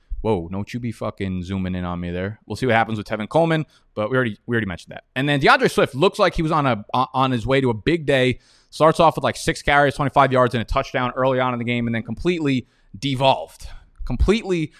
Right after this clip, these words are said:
just kinda shut out of the game plan. Uh, he did, again, outsnap everybody. Forty-five percent snaps was good to see. Opportunities, fourteen to twelve.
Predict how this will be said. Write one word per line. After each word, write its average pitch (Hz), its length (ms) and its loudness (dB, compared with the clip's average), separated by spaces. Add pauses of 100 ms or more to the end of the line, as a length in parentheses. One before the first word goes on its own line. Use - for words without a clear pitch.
(100)
just 135 160 -6
kinda 143 200 -2
shut 156 260 4
out 151 140 6
of 135 80 0
the 131 40 -2
game 127 240 -2
plan. 120 380 -2 (400)
Uh, 117 220 0
he 127 180 -4
did, 170 420 4 (160)
again, 135 460 0
outsnap 127 520 0
everybody. 120 520 0
Forty-five 127 440 -2
percent 117 280 -8
snaps 123 380 -4
was 95 120 -8
good 127 300 0
to 135 80 0
see. 135 400 -4
Opportunities, 147 540 -2
fourteen 143 340 -4
to 113 60 -4
twelve. 175 340 6